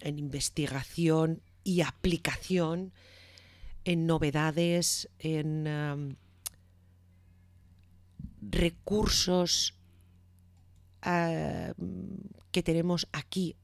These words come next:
en la ciudad de Vila-real, que ya no tenemos que ir a buscar a grandes ciudades, ¿no?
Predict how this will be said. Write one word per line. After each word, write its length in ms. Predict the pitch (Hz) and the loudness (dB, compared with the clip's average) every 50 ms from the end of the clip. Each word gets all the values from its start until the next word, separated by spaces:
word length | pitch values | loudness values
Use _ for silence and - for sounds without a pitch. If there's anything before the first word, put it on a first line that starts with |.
| _ - | _ -4
en 120 | 165 165 | -2 -2
la 80 | 165 156 | -2 -2
ciudad 200 | 135 165 170 170 | -2 0 2 2
de 100 | 170 165 | 2 2
Vila-real, 640 | 160 160 156 151 151 156 165 160 165 160 160 160 - - - - - - - - - - - - - | 0 -2 -2 -4 0 2 2 2 4 2 0 -2 -6 -10 -18 -20 -20 -20 -20 -20 -20 -20 -20 -8 0
que 140 | - 185 165 | 0 2 4
ya 120 | - 180 | 6 6
no 80 | 180 180 | 6 6
tenemos 260 | 180 170 170 165 - | 6 6 4 4 2
que 100 | - - | 0 0
ir 20 | |
a 40 | 156 | 2
buscar 480 | 151 151 - - - 165 160 156 160 156 | 2 0 0 2 4 4 4 4 4 2
a 100 | 151 147 | 2 2
grandes 380 | - 156 156 151 147 147 - | 2 2 2 4 2 0 0
ciudades, 460 | - 139 135 160 180 175 120 117 - | 0 0 2 2 2 2 0 0 -2
¿no? 160 | 143 160 202 | -2 -2 -4